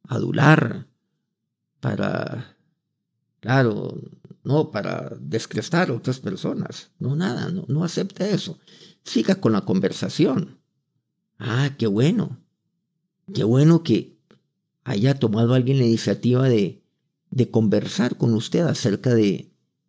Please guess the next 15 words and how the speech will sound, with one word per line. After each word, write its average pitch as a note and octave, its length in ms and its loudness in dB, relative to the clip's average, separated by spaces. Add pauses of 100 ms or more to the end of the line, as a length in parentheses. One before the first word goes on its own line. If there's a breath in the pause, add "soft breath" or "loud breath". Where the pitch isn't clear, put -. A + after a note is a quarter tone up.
(380)
de G2 160 -4
Dios, A#2+ 540 -2
de - 80 -8
su - 160 -8
palabra, E3+ 440 -4
de - 80 -10
las B2+ 240 -8
cosas - 360 -4
de D2+ 140 -12
Dios. - 420 -14 (1080 loud breath)
Pero - 320 2
use E3 320 4
esto - 300 -2
como G2 220 0
una, G#2 580 0